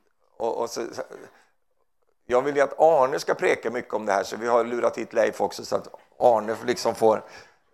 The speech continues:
för han har så mycket på det här området och, och det är förlösning av det här. Det är en viktig tid nu, eh, också när det gäller ekonomi.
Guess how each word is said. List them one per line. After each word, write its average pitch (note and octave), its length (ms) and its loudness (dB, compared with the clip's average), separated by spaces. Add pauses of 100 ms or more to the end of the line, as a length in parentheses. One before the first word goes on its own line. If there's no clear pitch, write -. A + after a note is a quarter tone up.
för - 200 -2
han A#2 200 2
har B2 100 2
så B2 120 -10
mycket B2+ 280 -4
på A#2+ 80 0
det A2+ 60 2
här A2+ 100 2
området G2+ 580 -4
och, G2+ 300 -4
och G#2 120 -8
det G#2+ 60 -6
är G#2+ 100 -4
förlösning B2+ 600 -2
av A#2+ 100 -2
det G#2+ 60 -2
här. G#2 80 -6
Det G#2 80 -10
är A2+ 40 -8
en A2 60 -12
viktig D#3 440 -6
tid A#2+ 280 -6
nu, F2+ 220 -10 (460)
eh, G2+ 520 -4
också - 360 -2
när A2 100 -6
det A#2 60 -4
gäller G#2+ 220 -2
ekonomi. B2 580 -8